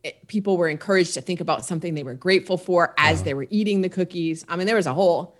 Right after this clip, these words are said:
Speaker 1: you know, talking
Speaker 2: I
Speaker 1: about
Speaker 2: love it.
Speaker 1: th-, like, this branding thing.
Speaker 2: Mm-hmm.
Speaker 1: And so, yeah, so that,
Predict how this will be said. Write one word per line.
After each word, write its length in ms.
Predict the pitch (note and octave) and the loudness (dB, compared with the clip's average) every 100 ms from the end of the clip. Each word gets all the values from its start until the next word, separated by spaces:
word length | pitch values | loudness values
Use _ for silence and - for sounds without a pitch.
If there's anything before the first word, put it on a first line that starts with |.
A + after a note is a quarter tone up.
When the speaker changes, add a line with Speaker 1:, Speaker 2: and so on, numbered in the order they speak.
| _ - | _ -4
Speaker 1:
you 80 | F#3+ | 2
know, 40 | |
talking 160 | A3 G3 | 4 6
Speaker 2:
I 20 | |
Speaker 1:
about 180 | E3 C3+ | 6 6
Speaker 2:
love 20 | |
it. 80 | F#2 | 2
Speaker 1:
th-, 120 | F3 - | 0 -2
like, 240 | F#3 - _ _ | -4 -4 _ _
this 180 | G#3+ G3 | 2 2
branding 480 | - A3 C4 D3+ C#3+ | 2 4 4 2 0
thing. 320 | - D2+ - _ | -10 -12 -20 _
Speaker 2:
Mm-hmm. 220 | G2 F#2 F#2 - | -8 -4 -6 -2
Speaker 1:
And 120 | F3+ F3+ | -2 0
so, 440 | G3 F3+ F3 - _ | 2 4 2 -2 _
yeah, 340 | F#3 G3 C3 D3 | 2 4 2 -6
so 460 | - F3+ E3+ D#3+ _ _ _ _ _ _ _ | -2 0 0 -4 _ _ _ _ _ _ _
that, 320 | F3+ G3 A#3 | 4 4 4